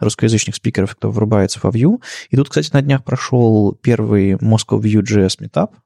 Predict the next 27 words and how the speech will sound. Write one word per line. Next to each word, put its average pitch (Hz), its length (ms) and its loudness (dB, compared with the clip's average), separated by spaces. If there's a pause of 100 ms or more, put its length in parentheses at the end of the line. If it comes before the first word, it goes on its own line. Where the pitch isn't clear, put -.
(160)
И - 160 -2
надо, 131 320 2
наверное, 117 360 2
там, 110 320 0
а, 98 200 -2
немножко 104 320 -2
порыбачить 113 600 0
в, 80 160 -4
в - 80 -14
той 98 160 2
области. - 500 -4
Мы 98 120 -2
как - 120 -8
раз 104 160 -2
выложили, 87 380 0
э, - 400 -8
трансляцию, - 640 -4
а, 135 200 -14 (920)
а, 92 380 -2
запись - 320 -2
трансляции 123 440 -2
с - 40 -2
этого - 200 -2
митапа. 156 380 -4
Надо 156 260 2
там 175 600 0
поискать - 560 -4